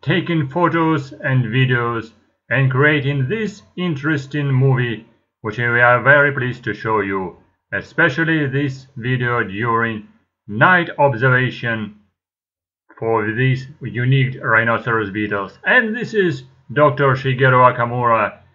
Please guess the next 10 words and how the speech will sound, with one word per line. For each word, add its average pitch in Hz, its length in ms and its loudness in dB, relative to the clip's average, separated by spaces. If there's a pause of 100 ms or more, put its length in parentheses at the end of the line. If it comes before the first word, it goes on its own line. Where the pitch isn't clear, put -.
(320)
His 120 300 -4
name 131 320 2
is 131 300 2 (120)
Dragon 165 500 0
Sensei, 131 580 -4
teacher 139 440 -2
of 113 200 -2
dragons. 113 640 0 (260)
He's 120 260 -8 (120)
art, 131 400 -2